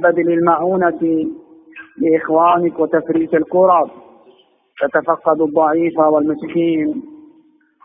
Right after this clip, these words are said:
واليتيم والأرملة، تقوم على نفقاتهم وعلى إعانتهم وعلى إيواء من كان يحتاج إلى إيواء.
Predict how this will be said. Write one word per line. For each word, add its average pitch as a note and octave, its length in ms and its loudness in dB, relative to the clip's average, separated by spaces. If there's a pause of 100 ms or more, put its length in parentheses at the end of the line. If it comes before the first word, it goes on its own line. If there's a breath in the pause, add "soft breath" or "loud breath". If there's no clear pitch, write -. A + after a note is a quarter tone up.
(300)
واليتيم D#3+ 800 2 (1160)
والأرملة، E3 920 2 (800)
تقوم E3 360 0
على D#3 320 2
نفقاتهم D#3 960 0
وعلى D3+ 500 2
إعانتهم D#3+ 720 0
وعلى D#3 480 2
إيواء F3 420 2
من D#3+ 140 -2
كان D#3+ 260 0
يحتاج D#3 500 -2
إلى D#3 400 0
إيواء. D#3 600 2